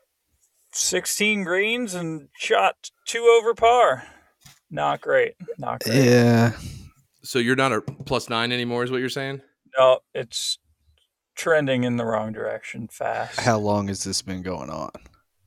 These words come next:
Speaker 1: Couple weeks. I was
Speaker 2: Eh.
Speaker 1: putting really well prior to that.
Speaker 2: See, putting, putting's so hot and cold. Nobody,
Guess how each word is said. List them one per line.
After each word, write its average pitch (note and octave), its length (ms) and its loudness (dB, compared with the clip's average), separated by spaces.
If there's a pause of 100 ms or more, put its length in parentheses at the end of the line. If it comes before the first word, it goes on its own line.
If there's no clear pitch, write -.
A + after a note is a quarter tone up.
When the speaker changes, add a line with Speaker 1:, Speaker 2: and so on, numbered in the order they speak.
(1000)
Speaker 1:
Couple A#2 260 0
weeks. - 520 -8 (560)
I - 20 -8
was G#2 80 0
Speaker 2:
Eh. G#2 320 2
Speaker 1:
putting G#2 260 4
really A#2+ 280 -4
well A2+ 340 4
prior A#2 640 -2
to - 120 -18
that. - 360 -8
Speaker 2:
See, A2 480 4 (1080)
putting, C3+ 440 2 (220)
putting's D#3+ 320 4
so G#2 200 6
hot G2 280 0
and G2 120 -10
cold. G2 460 0 (240)
Nobody, G2 640 2